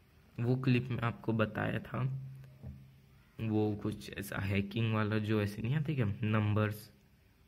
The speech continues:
वो आपको बताया था, ऐसे ही शो कर रहा था आपको। तो यही वाला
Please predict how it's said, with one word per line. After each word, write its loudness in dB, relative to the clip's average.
वो 0
आपको -2
बताया -4
था, -2
ऐसे -2
ही 2
शो 0
कर 0
रहा -2
था -4
आपको। -2
तो 2
यही 4
वाला 4